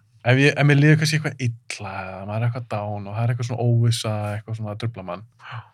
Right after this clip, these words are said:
Og þú kannski veist ekki hvað að gera og, og hvað að gera. En leiðu tekur ákvörðun, þá líður maður betur.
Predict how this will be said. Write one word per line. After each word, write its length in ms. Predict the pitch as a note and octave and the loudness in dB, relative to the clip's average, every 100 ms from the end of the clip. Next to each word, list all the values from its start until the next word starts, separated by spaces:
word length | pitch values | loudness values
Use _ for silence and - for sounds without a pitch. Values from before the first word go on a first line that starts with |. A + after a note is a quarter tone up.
| _ _ _ _ _ _ _ _ - | _ _ _ _ _ _ _ _ -4
Og 60 | |
þú 80 | A2+ | 0
kannski 180 | A#2 A2+ | 2 4
veist 160 | C3 | 2
ekki 120 | C#3+ C3+ | 0 -4
hvað 140 | C3 | -4
að 80 | A#2+ | -2
gera 260 | A#2+ G2 F2+ | 0 0 -2
og, 140 | F#2+ | -4
og 400 | A2 A#2 A#2+ A#2+ | -2 2 4 4
hvað 140 | A#2 G#2+ | 0 -6
að 80 | G2+ | -8
gera. 240 | F#2 D#2+ _ _ _ | -14 -20 _ _ _
En 80 | A2+ | 6
leiðu 140 | C#3+ D#3+ | 6 6
tekur 160 | E3+ | 6
ákvörðun, 320 | G3 - G2 - _ _ _ _ _ | 4 2 -6 -8 _ _ _ _ _
þá 80 | G#2+ | 0
líður 160 | A2 A#2 | 4 6
maður 120 | A2 | 4
betur. 180 | A#2+ | 0